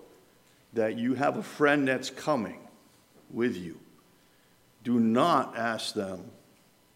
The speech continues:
to bring five dollars. Uh, we'll cover that. So it's up to you to let me know how much we need, okay? All right.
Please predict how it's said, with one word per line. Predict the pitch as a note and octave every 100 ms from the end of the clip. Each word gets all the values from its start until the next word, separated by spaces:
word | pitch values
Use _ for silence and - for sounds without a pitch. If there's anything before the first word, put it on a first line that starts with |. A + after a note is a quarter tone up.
| -
to | G2+ G2 F#2+ F2+ - - - _ _ _ -
bring | A#2+ A2+ A2
five | A#2+ A2
dollars. | G#2+ F#2+ F2+ - - - - _ _ _ _ _ _ _ _ _ -
Uh, | A2+
we'll | G#2 F#3 C#3
cover | C3 B2 G2 G2+
that. | - - - - - _ _ - _ - _ _ _ _ _
So | - A#2
it's | A2
up | C3 -
to | B2+
you | B2
to | A2+
let | A2+ A#2
me | G#2+
know | G#2 G#2+ - - - - _ _ _ -
how | G#2
much | G2 G2+ -
we | G2+
need, | G2+ - -
okay? | - G#2+ A#2+ - - - _ -
All | G2+
right. | F#2+ E2+